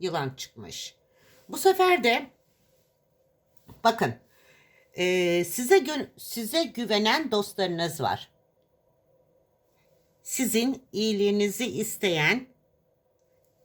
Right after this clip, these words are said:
kararlarınıza destek veren, aile veya aile dışında, kan bağınızda olabilir, olmayabilir de. Yalnız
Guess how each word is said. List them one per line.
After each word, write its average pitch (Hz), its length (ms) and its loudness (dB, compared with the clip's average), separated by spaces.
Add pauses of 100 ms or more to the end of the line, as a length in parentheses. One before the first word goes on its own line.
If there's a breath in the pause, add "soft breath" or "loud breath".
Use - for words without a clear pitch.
(140)
kararlarınıza 196 1120 2 (180)
destek 208 640 -4
veren, 160 500 0 (2500)
aile 226 580 4
veya 330 340 0
aile 247 680 2
dışında, 139 560 -8 (220)
kan 320 280 -2
bağınızda 202 580 0
olabilir, 269 640 -2 (160)
olmayabilir 135 800 0
de. 98 160 -6 (500 soft breath)
Yalnız 262 640 0